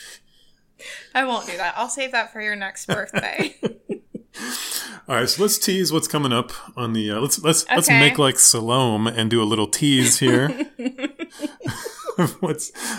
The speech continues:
Speaker 2: of what's coming up on the show. I believe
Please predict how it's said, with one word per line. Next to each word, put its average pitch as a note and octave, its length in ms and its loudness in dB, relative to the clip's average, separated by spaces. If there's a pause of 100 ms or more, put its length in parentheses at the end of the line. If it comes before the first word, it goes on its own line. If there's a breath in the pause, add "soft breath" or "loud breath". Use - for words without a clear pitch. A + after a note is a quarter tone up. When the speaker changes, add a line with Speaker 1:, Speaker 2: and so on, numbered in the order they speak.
(140 loud breath)
Speaker 2:
of B2+ 160 -6
what's B2+ 180 -2
coming A#2+ 240 -6
up A2+ 120 -8
on A2+ 140 -6
the G#2 80 -6
show. A2 420 -6 (960 loud breath)
I - 60 -6
believe F#3+ 260 0